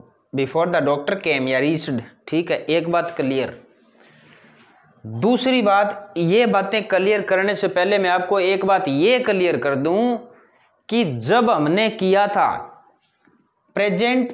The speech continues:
perfect tense, किया था, कर चुके हैं, उसके अंदर मैंने आपको ये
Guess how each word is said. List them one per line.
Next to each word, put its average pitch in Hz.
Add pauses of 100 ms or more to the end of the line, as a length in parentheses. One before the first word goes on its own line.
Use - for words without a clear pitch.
perfect 180
tense, 127 (760)
किया 151
था, 170 (400)
कर 165
चुके 165
हैं, 170 (1080)
उसके 254
अंदर 220
मैंने 202
आपको 202
ये 196